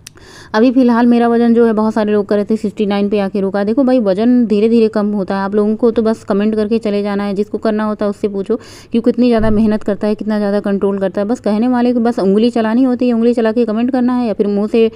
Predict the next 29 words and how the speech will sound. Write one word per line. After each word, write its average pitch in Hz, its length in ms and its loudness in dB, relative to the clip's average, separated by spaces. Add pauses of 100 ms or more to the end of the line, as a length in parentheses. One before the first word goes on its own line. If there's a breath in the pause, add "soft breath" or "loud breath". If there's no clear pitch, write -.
(260 loud breath)
टपर 226 220 2
टपर 214 260 -2
ऐसे 214 240 -2
कह 226 180 0
देना 214 240 -2
है। 214 60 -4
किसी 220 220 -2
को 220 120 0
बोलने 202 320 -2
से 240 100 -4
पहले 208 220 -2
कुछ 226 180 -2
सोचा 202 280 -4
समझा 196 300 -4
जाता 190 200 -4
है, 202 60 0
या 202 80 -2
फिर 226 100 -2
किसी 214 240 -2
को 226 100 0
लिखने 208 320 -2
से 220 100 -6
पहले 208 260 -4
आप 196 200 -6
एक 208 140 -6
बार 208 120 -2
सोच 208 380 -2
तो 247 80 2
लो, 220 180 0